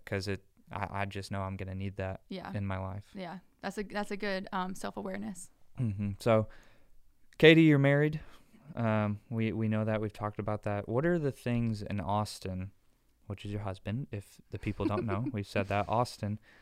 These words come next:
Speaker 1: that made you think, like, he was the one? What were some of the things that you saw that was, that was different than the past relationships?
Speaker 2: First one, he's six six.
Speaker 1: Oh, boy.
Speaker 2: I'm just kidding.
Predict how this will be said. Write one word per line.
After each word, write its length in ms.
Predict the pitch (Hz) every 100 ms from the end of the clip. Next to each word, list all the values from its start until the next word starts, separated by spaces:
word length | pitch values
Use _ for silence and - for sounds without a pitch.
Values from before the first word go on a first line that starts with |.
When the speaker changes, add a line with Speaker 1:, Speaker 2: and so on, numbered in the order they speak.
| - - _ _ _ -
Speaker 1:
that 180 | 120 120
made 240 | 127 143 139
you 120 | 131
think, 420 | - 120 107 -
like, 220 | 113 104 -
he 120 | 113
was 180 | 104 98
the 100 | 98
one? 300 | 98 92 98
What 120 | 123
were 120 | 123
some 240 | - 120
of 60 | 110
the 100 | 101
things 360 | - 107 104 98
that 120 | 95
you 160 | 107
saw 380 | 104 - 107 101
that 140 | 98 -
was, 300 | 98 - - -
that 140 | 101
was 180 | 98 113
different 460 | 123 123 107 98 -
than 140 | 101
the 80 | 92
past 640 | - 95 101 - - - _ -
relationships? 720 | 101 95 95 101 - - - - _ - _ _
Speaker 2:
First 340 | - 214 208 -
one, 300 | 190 165 175 - - _ _ -
he's 180 | 196 185
six 260 | - 165 -
six. 320 | 147 - - - - -
Speaker 1:
Oh, 120 | 110
boy. 60 | - - -
Speaker 2:
I'm 200 | 220 220
just 140 | -
kidding. 380 | 330 262 254